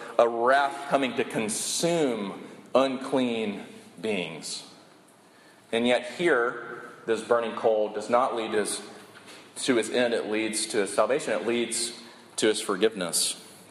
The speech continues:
What's interesting, what I, the way that I like to think about it, is Isaiah came into the temple that day probably looking to make some sort of sacrifice himself.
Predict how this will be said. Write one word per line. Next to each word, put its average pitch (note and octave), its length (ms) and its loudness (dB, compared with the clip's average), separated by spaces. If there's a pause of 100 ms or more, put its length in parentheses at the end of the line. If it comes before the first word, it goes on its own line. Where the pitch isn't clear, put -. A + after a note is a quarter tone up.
(380)
What's D3 180 4
interesting, G#3 320 0
what D#3 160 6
I, - 40 -4
the C#3+ 60 0
way D3+ 140 4
that D#3+ 80 2
I D#3+ 40 4
like D3 200 0
to - 60 -8
think C#3+ 120 -4
about A#2+ 180 4
it, A#2 40 0
is A#2+ 100 0
Isaiah D3 320 4
came F3+ 180 -4
into D3+ 120 -4
the C3+ 60 2
temple B2+ 220 0
that A2 180 2
day A2+ 140 2 (100)
probably A3 280 4
looking E3+ 260 0
to C3+ 60 2
make B2 180 0
some C3 180 2
sort C3 180 2
of G#2+ 80 -4
sacrifice A#2 560 2
himself. F#2+ 680 0